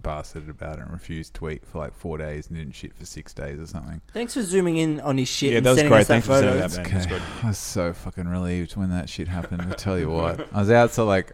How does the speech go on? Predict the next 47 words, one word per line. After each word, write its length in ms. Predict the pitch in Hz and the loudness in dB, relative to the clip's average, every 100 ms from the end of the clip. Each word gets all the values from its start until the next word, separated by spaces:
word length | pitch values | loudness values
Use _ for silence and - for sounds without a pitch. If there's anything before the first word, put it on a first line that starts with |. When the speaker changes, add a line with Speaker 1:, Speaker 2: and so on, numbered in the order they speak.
| - | -4
Speaker 1:
I 80 | 95 | 0
got 220 | 101 87 | 2 4
home. 360 | 90 87 85 82 | 2 2 -2 -4
I 80 | 90 | -4
was 100 | 85 | -2
out 180 | 85 | -4
pretty 200 | - 85 82 | -4 -6 -6
late 220 | 80 80 | -6 -6
that 180 | 80 82 | -8 -8
night, 160 | 82 | -8
and 80 | 80 | -8
I 40 | 82 | -6
got 180 | 82 | -6
home, 420 | 80 80 80 80 80 | -4 -4 -6 -6 -6
and 80 | |
he'd 120 | 82 80 | -8 -6
done 220 | 87 85 | -6 -4
one 160 | 85 87 | -6 -8
shit 240 | - 90 | -10 -8
that 180 | - 85 | -6 -6
morning, 280 | 85 82 82 | -6 -6 -6
but 100 | 82 | -6
he 80 | 82 | -6
hadn't 280 | 82 82 82 | -6 -8 -8
followed 300 | 87 85 85 | -4 -4 -4
it 80 | 82 | -6
up 200 | 87 - | -6 -6
with 160 | 90 90 | -8 -6
a, 180 | 92 90 - - | -6 -8 -14 -12
with 120 | 85 | -8
the 100 | 85 | -6
encore 400 | 85 87 - 82 | -6 -6 -6 -6
performance. 640 | - - 87 80 78 - 85 | -8 -8 -6 -6 -8 -10 -8
I 40 | |
got 180 | 87 82 | -4 -2
home, 500 | 82 80 80 78 78 80 | -2 -4 -4 -6 -10 -8
me 140 | 82 | -6
and 100 | 80 | -6
Emmy 220 | 80 80 | -6 -6
went 160 | 80 80 | -6 -8
outside 400 | 80 - - - | -10 -8 -8 -8
for, 80 | 87 | -10
like, 160 | 82 | -10
twenty 240 | - 82 80 | -10 -8 -8
minutes 440 | 80 78 - - | -8 -10 -12 -14
and, 140 | 80 80 | -10 -8
like, 200 | 80 | -10